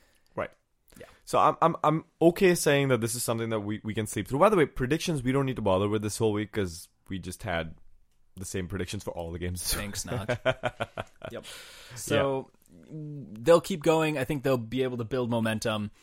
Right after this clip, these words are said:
Speaker 2: especially because their, their next opponent, Jacksonville, just lost at home against Rio.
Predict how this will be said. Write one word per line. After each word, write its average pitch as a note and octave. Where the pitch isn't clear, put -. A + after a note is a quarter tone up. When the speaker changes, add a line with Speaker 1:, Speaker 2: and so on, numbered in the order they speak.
Speaker 2:
especially B2
because A2+
their, G2
their G2+
next G2+
opponent, G#2+
Jacksonville, G#2
just G2
lost G#2
at G2+
home G2+
against G2
Rio. C#3